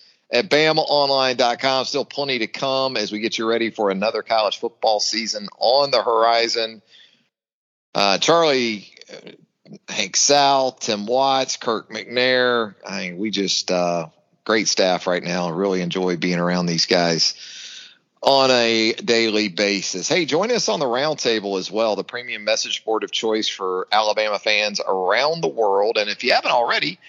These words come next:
how about a subscription to the Bama Online Podcast? Simple as a click or two. And if you'd leave us a rating and a review, we would greatly appreciate that as well. Thanks a lot, Charlie.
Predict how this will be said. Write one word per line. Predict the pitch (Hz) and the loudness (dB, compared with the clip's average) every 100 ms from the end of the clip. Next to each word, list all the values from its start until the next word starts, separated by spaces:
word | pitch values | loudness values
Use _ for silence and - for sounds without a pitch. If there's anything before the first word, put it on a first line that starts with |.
| - - | -20 -2
how | 139 | 2
about | 165 175 | 2 2
a | |
subscription | - 147 - - 185 - 160 131 | 0 -4 -6 -2 -2 0 -4 -4
to | |
the | 120 104 | -2 0
Bama | 120 143 165 165 - | 2 2 2 0 2
Online | 143 147 139 139 113 | 0 2 2 0 0
Podcast? | 147 143 131 143 143 143 131 | 2 2 0 0 2 2 0
Simple | 160 143 127 | -4 -8 -10
as | 107 | -10
a | |
click | - 139 123 | -10 -12 -10
or | |
two. | 117 139 131 123 _ - _ _ | -10 -6 -6 -6 _ -20 _ _
And | - 127 | -2 0
if | 95 | 0
you'd | 139 165 | -2 0
leave | 139 135 131 | 2 2 4
us | 123 - | 2 2
a | 107 | 0
rating | 104 110 113 110 | 2 2 2 0
and | 107 | 0
a | 101 | 2
review, | 98 87 104 101 | 0 0 0 0
we | 92 101 | 0 -2
would | 90 | -4
greatly | - 101 98 98 95 | -2 -2 -2 -4 -4
appreciate | - 104 92 - 92 90 - | -4 -6 -2 0 0 0 0
that | 90 90 - | 2 2 2
as | 90 87 85 - | 0 0 -2 0
well. | 92 82 76 - | 0 0 -2 -2
Thanks | 123 120 | 0 2
a | 127 | 2
lot, | 123 | 2
Charlie. | - 104 95 95 | 2 0 0 -2